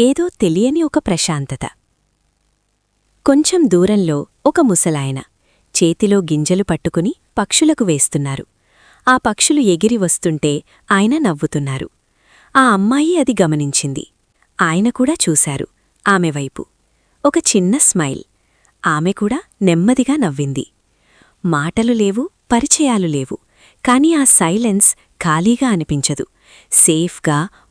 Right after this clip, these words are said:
వార్మ్గా ఉంటుంది. ఒకరోజు ఆ పాప దగ్గర రెండు బిస్కెట్ ప్యాకెట్సున్నాయి. ఒకటి తన కోసం, మరొకటి నెమ్మదిగా లేచి వెళ్ళి ఆ ముసలాయన పక్కన పెట్టింది. ఏమీ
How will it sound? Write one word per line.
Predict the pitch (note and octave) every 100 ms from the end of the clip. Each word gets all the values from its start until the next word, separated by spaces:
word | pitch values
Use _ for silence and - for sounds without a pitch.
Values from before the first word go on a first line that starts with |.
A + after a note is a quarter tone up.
| E3
వార్మ్గా | D#3+ E3 A#3+ B3+ A#3 D3+
ఉంటుంది. | C3+ C3+ C3 - _ _ _ _ _ _ _ _ _ _ _ _ _ - C#4
ఒకరోజు | - C#4 G#3+ C4 G3+ F#3 - _ A#3+
ఆ | B3+
పాప | G#3 A#3+ E4+ A#3+
దగ్గర | E3+ F#3+ C#4
రెండు | A3 A3+ D#4
బిస్కెట్ | G3 - F#3 -
ప్యాకెట్సున్నాయి. | D#3 C#3+ C#3+ - C#3+ C#3 - _ _ _ _ -
ఒకటి | E3 F3 A3+ -
తన | C#3+ D3+
కోసం, | G3 F#3+ D#4+ G#4+ _ _ _
మరొకటి | F#3+ E3 B3+ C4+ G3+ D#3 F3 _ _ F3
నెమ్మదిగా | D3+ D3 F#3 A#3+ A#3 A3+
లేచి | E3 D3 - D#3+
వెళ్ళి | D3 F3 E4 _ C4+
ఆ | C4
ముసలాయన | G#3 - C#4 A3+ F3+ D3+
పక్కన | - E3+ B3
పెట్టింది. | F3 - C3+ B2+ - _ _ _ _ _ _ _ _ _ _ _
ఏమీ | F#3 E3+ E3 B3